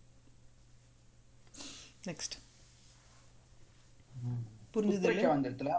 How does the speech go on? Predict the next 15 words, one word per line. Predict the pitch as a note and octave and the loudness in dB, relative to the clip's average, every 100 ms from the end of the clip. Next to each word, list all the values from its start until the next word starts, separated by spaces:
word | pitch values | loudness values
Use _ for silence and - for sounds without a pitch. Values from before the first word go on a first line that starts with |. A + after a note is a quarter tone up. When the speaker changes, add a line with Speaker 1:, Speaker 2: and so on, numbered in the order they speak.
| D3 | 6
Speaker 2:
மனஹ | D#3+ F#3 G3+ | 8 8 8
Speaker 1:
ஆமா. | F3+ | 6
Speaker 2:
இவ | F#3 A3+ A3+ - | 8 10 8 6
அங்க | F3 F3+ F#3 | -4 0 0
ஜனஹங்கிறது | E3 D#3 F3 F3 E3+ G3+ | 2 2 2 0 0 0
உத்பிரேக்ஷா. | - E3 - B2 - | 2 0 0 -2 -2
Speaker 1:
ஆ, | F#3+ G#3+ | 6 10
லிபி | G#3 A3+ C4 D4+ | 10 12 12 12
கர்ம | D4+ C#4 C#4 | 12 12 12
நிர்மிதஹா | A#3+ A#3+ B3+ B3+ A3 G#3+ G3+ | 12 10 8 10 10 10 6
இவ | G3 G#3+ G#3+ | 8 12 12
இருக்கோ | E3 E3 F#3 A3+ | 10 2 2 2
இல்லையோ, | A#3 D#3 - - - - - - - - | 4 4 2 -10 -20 -20 -20 -20 -20 0
அது | - G#3+ A#3 | 6 8 8
வந்து, | A3+ B3 D4+ A3+ B3 | 8 8 8 10 8